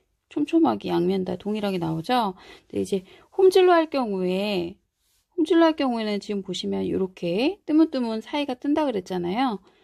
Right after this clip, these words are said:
그래서 겹홈질로 먼저 바느질을 해봤어요. 그래서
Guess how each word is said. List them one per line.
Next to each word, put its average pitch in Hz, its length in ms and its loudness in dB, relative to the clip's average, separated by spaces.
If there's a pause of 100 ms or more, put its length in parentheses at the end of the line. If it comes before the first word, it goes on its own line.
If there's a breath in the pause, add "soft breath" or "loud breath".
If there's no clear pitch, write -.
(200 soft breath)
그래서 - 340 -16 (880)
겹홈질로 220 880 0
먼저 180 340 -2
바느질을 185 520 -6
해봤어요. 233 420 -6
그래서 185 300 -10